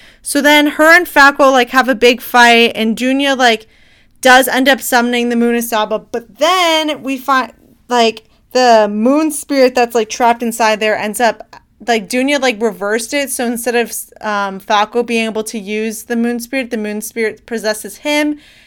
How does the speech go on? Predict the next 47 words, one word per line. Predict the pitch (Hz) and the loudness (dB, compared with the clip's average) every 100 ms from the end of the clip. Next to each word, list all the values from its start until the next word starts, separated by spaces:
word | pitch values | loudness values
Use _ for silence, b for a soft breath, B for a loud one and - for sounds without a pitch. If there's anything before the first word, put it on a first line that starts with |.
| b | b
and | 226 | -6
if | 240 | -4
they | 240 247 | 0 -2
can | 254 285 | -2 -4
get | 254 247 | -2 -2
him | 262 240 | -2 -6
just | 240 | -8
to | 247 | -10
see | 233 247 | -8 -6
the | 247 | -4
moon, | 214 220 220 | -4 -4 -4
then | 208 | -6
he'll | 208 220 | -6 -6
go | 214 214 | -4 -2
back | 202 196 - | 0 -2 -4
and | 214 | -8
the, | 208 190 - - - - | -8 -8 -12 -14 -20 -6
the | 220 196 180 170 - _ _ _ _ | -4 -2 -2 -6 -10 _ _ _ _
thing | 226 226 | -2 0
will | 220 | -2
be | 226 202 | -4 -8
destroyed. | - - 359 214 175 - b b b b | -10 -4 0 0 -2 -10 b b b b
But | 240 | -2
they're | 294 - - | 0 0 0
underground | 320 381 302 285 | 2 2 2 2
in | 285 | 0
a | 247 | -4
cave, | 240 247 220 202 196 b b b | -4 0 0 0 -4 b b b
so | - | -8
they're, | 262 277 | -4 -2
like, | 269 262 | -2 -4
trying | - 294 339 | -4 0 0
to | 311 | -2
figure | 277 285 | 0 0
out | 220 | 0
what | 226 | -6
to | |
do | 190 226 233 | -6 -4 -4
because | 226 226 | -4 -6
now | 233 240 | -2 -2
the | 240 | -2
moon | 220 220 | -2 -4
spirit's | 226 233 214 | -4 -2 -2
trying | - 220 | -2 -6
to | 208 | -4
kill | 220 | -4
them. | 202 202 202 | -2 -4 -6